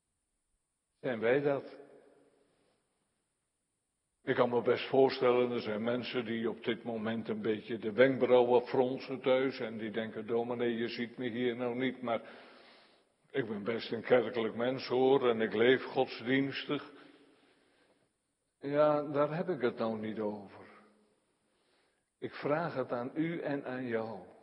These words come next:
Hebt u, heb jij een vader? De vader van de Heer Jezus. Is dat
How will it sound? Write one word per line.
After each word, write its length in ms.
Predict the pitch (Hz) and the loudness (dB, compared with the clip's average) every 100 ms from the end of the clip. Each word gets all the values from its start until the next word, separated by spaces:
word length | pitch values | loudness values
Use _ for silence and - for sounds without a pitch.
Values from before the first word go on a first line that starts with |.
| _ _ _ _ _ _ _ _ _ _ _ _ _ _ _ _ _ _ _ _ _ _ _ | _ _ _ _ _ _ _ _ _ _ _ _ _ _ _ _ _ _ _ _ _ _ _
Hebt 280 | - 127 - | -6 -6 -4
u, 360 | 139 135 120 - - - | -2 -2 -2 -8 -20 -20
heb 320 | - - 120 | -10 -4 -4
jij 460 | - 117 104 107 - | 0 0 2 -2 -6
een 240 | 101 95 | -10 -12
vader? 720 | - 127 151 117 95 - - - - _ _ _ _ _ _ _ _ _ _ _ _ _ _ _ _ _ _ _ _ _ _ _ _ _ _ | -10 -6 -6 -6 -12 -16 -20 -20 -20 _ _ _ _ _ _ _ _ _ _ _ _ _ _ _ _ _ _ _ _ _ _ _ _ _ _
De 220 | 107 - | -18 -16
vader 600 | - 107 131 135 117 110 | -8 -2 0 0 0 -2
van 240 | 95 110 | -2 -4
de 80 | 107 | -2
Heer 340 | 107 104 107 104 | -2 0 -2 -2
Jezus. 920 | 104 110 123 107 - 92 - - - _ _ _ _ _ _ _ _ _ _ _ | -2 2 2 0 -10 -16 -18 -20 -20 _ _ _ _ _ _ _ _ _ _ _
Is 280 | - - - | -16 -14 -10
dat 180 | 135 101 | -10 -12